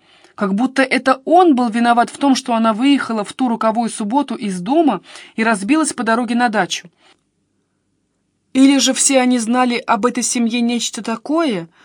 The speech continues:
чего так и не дано было узнать следователю прокуратуры. Было у меня и еще одно предположение, что именно женщины недолюбливали Алексея. Ведь то, что рассказал мне по дороге сюда Вадим об этой семье,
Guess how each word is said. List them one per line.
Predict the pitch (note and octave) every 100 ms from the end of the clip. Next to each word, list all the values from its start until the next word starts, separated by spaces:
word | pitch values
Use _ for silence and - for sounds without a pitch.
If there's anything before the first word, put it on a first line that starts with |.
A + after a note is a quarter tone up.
| _
чего | - - A3+
так | B3+ A#3+ B3+
и |
не | A#3+
дано | A#3 B3 C4
было | A3 A3+
узнать | A3+ G#3 B3 C4
следователю | - B3 A3+ A#3 - A#3
прокуратуры. | A3+ B3+ B3+ B3+ C#4+ F#3 E3 _ _ _ _ _ _ _ _ -
Было | F3+ D4+ E4+ C4+
у | A#3+
меня | A3+ A#3 A#3+
и | A#3
еще | A3 A3+ - - C4 A3
одно | F#3 F#3
предположение, | F3+ E3+ F#3 F#3 F3+ F3 E3+ E3 E3 _ _ - -
что | - -
именно | B3 A#3+ A3+ A3+ A3 A3
женщины | A3+ D4+ C#4 - F#3+ E3+ D#3+
недолюбливали | G3 G3 G3 G3 A3 A3+ G3+ G3+
Алексея. | - G3+ - - F#3+ E3+ E3 _ _ - - - -
Ведь | A3 A#3+
то, | C#4+ C#4
что | -
рассказал | A#3+ A#3 B3+ A#3 B3
мне | A#3 A#3
по | A3+
дороге | A#3 A3 A3
сюда | B3 A3+ A3
Вадим | A3+ G3+ A#3+ A3+
об | A3 G#3
этой | A3 G#3+
семье, | - A3+ A#3 D#4+